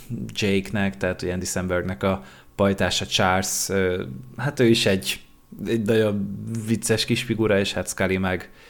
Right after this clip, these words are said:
Hitchcock, akik ugye filmes klasszikusokról, vagy különböző filmes titánokról kapta a nevét, és hát nem pont olyan jellegűek a karakterek, de ők is amúgy nagyon helyén vannak.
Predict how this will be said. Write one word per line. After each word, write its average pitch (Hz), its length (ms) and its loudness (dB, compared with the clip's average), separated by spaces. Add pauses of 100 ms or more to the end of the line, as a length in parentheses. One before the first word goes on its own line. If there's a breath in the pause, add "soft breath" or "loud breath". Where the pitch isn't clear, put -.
(200 loud breath)
Hitchcock, - 480 0
akik 107 420 0 (300 loud breath)
ugye 120 140 6
filmes 120 420 6
klasszikusokról, 110 1040 2
vagy 107 200 0
különböző 104 480 0
filmes 101 400 0
titánokról 101 680 0
kapta 104 380 0
a 104 40 2
nevét, 104 440 0
és 104 200 0
hát 98 360 0 (1120 loud breath)
nem 104 240 0
pont 101 260 4
olyan 85 200 6
jellegűek 110 680 6
a 98 80 -2
karakterek, 110 720 4 (320)
de 95 580 2 (480)
ők 90 180 -2
is 95 120 -6
amúgy 92 200 -2
nagyon 95 240 -2
helyén 104 320 0
vannak. 113 380 2